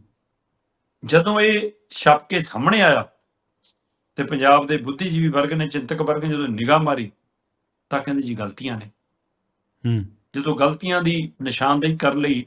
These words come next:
Speaker 1: ਸਪੀਕਰ ਸਾਹਿਬ ਦੀ ਅਗਵਾਈ 'ਚ ਬੈਠਕਾਂ ਦਾ ਦੌਰ ਸ਼ੁਰੂ ਹੋਇਆ ਤੇ ਜੀ ਨਿਸ਼ਾਨਦੇਹੀ ਕਰਦਿਆਂ ਕਰਦਿਆਂ ਵਿਜੇ ਜੀ ਤੁਸੀਂ ਹੈਰਾਨ ਹੋ ਜਾਓਗੇ
Speaker 2: ਹੂੰ।
Speaker 1: ਕਿ ਦੋ, ਚਾਰ, ਪੰਜ, ਦਸ, ਵੀਹ, ਪੱਚੀ ਹਜ਼ਾਰ, ਦੋ ਹਜ਼ਾਰ ਨਹੀਂ, ਤੀਹ ਤੋਂ ਪੈਂਤੀ ਹਜ਼ਾਰ ਗਲਤੀਆਂ ਲੱਭੀਆਂ।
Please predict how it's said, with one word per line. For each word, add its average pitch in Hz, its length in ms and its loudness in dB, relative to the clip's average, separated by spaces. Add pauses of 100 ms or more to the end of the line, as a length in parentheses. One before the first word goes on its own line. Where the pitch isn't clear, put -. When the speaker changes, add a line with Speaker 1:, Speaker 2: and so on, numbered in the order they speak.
(220)
Speaker 1:
ਸਪੀਕਰ 160 460 -2
ਸਾਹਿਬ 160 220 2
ਦੀ 160 140 0
ਅਗਵਾਈ 143 240 0
'ਚ 165 100 -6
ਬੈਠਕਾਂ 123 380 -4
ਦਾ 156 80 0
ਦੌਰ 143 220 -2
ਸ਼ੁਰੂ 175 280 -8
ਹੋਇਆ 120 260 2 (960)
ਤੇ 156 140 2
ਜੀ 160 100 2
ਨਿਸ਼ਾਨਦੇਹੀ 143 640 2
ਕਰਦਿਆਂ 143 420 2
ਕਰਦਿਆਂ 147 320 -2
ਵਿਜੇ 139 260 -4
ਜੀ 156 120 -4
ਤੁਸੀਂ 160 300 -4
ਹੈਰਾਨ 127 320 0
ਹੋ 123 120 -4
ਜਾਓਗੇ 127 360 -2 (760)
Speaker 2:
ਹੂੰ। 110 200 -2 (140)
Speaker 1:
ਕਿ 147 140 -2
ਦੋ, 139 420 2
ਚਾਰ, 139 460 4
ਪੰਜ, 139 400 0
ਦਸ, 131 480 2 (380)
ਵੀਹ, 160 360 -2
ਪੱਚੀ 147 400 -2
ਹਜ਼ਾਰ, 127 360 2
ਦੋ 139 160 -2
ਹਜ਼ਾਰ 135 200 -2
ਨਹੀਂ, 139 260 -2 (720)
ਤੀਹ 180 280 0
ਤੋਂ 185 180 0
ਪੈਂਤੀ 151 460 0
ਹਜ਼ਾਰ 139 200 2
ਗਲਤੀਆਂ 135 340 -4
ਲੱਭੀਆਂ। 104 300 -12